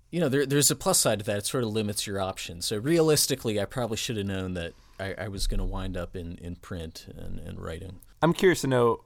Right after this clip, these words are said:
Speaker 2: 'cause we talk a lot about <clears throat> the change in media, not, not only the change in journalism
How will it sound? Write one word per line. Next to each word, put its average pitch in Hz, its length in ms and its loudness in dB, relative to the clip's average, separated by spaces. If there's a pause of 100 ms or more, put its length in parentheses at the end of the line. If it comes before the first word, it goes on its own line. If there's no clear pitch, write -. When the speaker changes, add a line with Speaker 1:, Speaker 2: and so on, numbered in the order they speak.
(160)
Speaker 2:
'cause 117 160 -4
we 127 80 2
talk 143 220 6
a 139 40 4
lot 120 220 6
about 110 340 4 (460)
<clears throat> - 380 -18
the 135 80 2
change 135 320 6
in 123 160 4
media, 113 580 6
not, 131 320 4 (400)
not 143 160 4
only 123 340 2
the 117 120 -4
change 113 260 -2
in 104 160 0
journalism 110 760 0